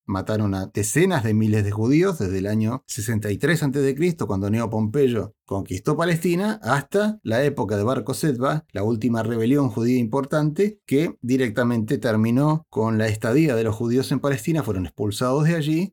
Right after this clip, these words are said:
en el ciento treinta y cinco después de Cristo, y bueno, durante todo ese tiempo hubo mu-,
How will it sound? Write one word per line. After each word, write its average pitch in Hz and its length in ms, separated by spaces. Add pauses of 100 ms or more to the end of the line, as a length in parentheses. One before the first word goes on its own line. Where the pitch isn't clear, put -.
(160)
en 104 240
el 101 140
ciento 107 800
treinta 101 300
y 107 60
cinco 151 340
después 131 280
de 180 80
Cristo, 208 540
y 127 80
bueno, 120 300
durante 107 360
todo 185 160
ese 202 200
tiempo 196 400
hubo 120 200
mu-, 151 60